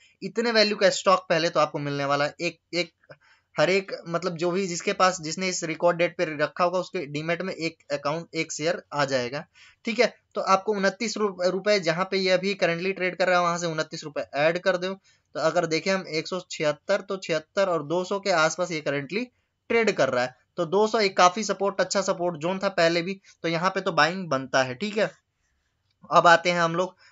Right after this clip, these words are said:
फिबोनाची के हिसाब से लेवल्स देख लेते हैं, क्योंकि यहाँ पे लेवल्स, ये जो ड्रास्टिकली गैप डाउन है, उसके वजह से थोड़ा सा निकालना मुश्किल हो रहा है मेरे हिसाब से। तो अब आते हैं यहाँ पे हम लोग देखेंगे,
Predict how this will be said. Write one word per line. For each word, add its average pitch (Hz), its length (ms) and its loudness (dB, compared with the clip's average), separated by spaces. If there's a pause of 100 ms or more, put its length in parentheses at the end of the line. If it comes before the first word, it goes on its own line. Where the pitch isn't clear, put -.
(120)
फिबोनाची 160 520 0
के 180 100 2
हिसाब 175 220 4
से 180 120 -4
लेवल्स 160 300 2
देख 156 200 -2
लेते 160 240 -2
हैं, 170 100 -4
क्योंकि 165 260 -8
यहाँ 160 320 -4
पे 170 120 -2
लेवल्स, 160 460 0 (340)
ये 156 220 0
जो 185 140 0
ड्रास्टिकली 151 600 0
गैप 143 280 4
डाउन 170 260 0
है, 175 80 0
उसके 165 180 -4
वजह 151 160 -2
से 151 140 -4
थोड़ा 147 240 0
सा 147 80 -8
निकालना 131 360 -2
मुश्किल 180 360 -8
हो 180 60 2
रहा 175 80 2
है 175 100 0
मेरे 160 160 -2
हिसाब 160 240 -2
से। 180 160 -10
तो - 400 -16
अब 160 220 2
आते 156 260 4
हैं 185 140 -2
यहाँ 156 200 0
पे 165 120 -2
हम 147 120 -2
लोग 143 180 -6
देखेंगे, 175 460 -6